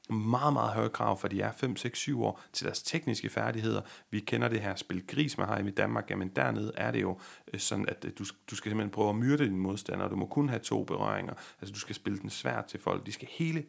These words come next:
tiden øves i at blive bedre og bedre, blive udfordret. Og så så jeg blandt andet et træningspas med en aldersvarende gruppe,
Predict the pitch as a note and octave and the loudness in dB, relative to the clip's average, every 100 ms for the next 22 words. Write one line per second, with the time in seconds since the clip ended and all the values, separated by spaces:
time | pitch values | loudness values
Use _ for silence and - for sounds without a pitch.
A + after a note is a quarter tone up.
0 | - - D3 A#2+ G2 - - - - - | -6 4 6 6 2 -10 -18 -18 -8 -2
1 | - - - B2+ C3 C#3+ - - A2 - | -2 0 6 8 8 4 0 -2 -2 -2
2 | - - F#2+ G2+ G#2+ - G2+ G2+ G#2+ G#2+ | 0 0 2 2 2 0 0 -2 -2 -6
3 | - C#3 C#3 - - - - - - - | 4 4 4 0 -4 -4 -8 -8 -18 -8
4 | - A#2 C#3+ - E3 B2 F#2+ F#2+ F#2+ - | -4 0 2 4 6 4 4 2 -2 0
5 | G#2+ A#2 C3+ B2+ - B2 C3 - G2+ G2+ | 2 4 2 0 0 2 2 0 0 0
6 | - - G#2 G2+ F#2+ F#2 - _ G#2+ F2+ | -2 -4 0 4 4 2 -14 _ 0 0
7 | - - C#3 B2+ G#2+ G#2+ A2 - D3 C#3+ | -2 2 2 2 2 2 2 4 6 4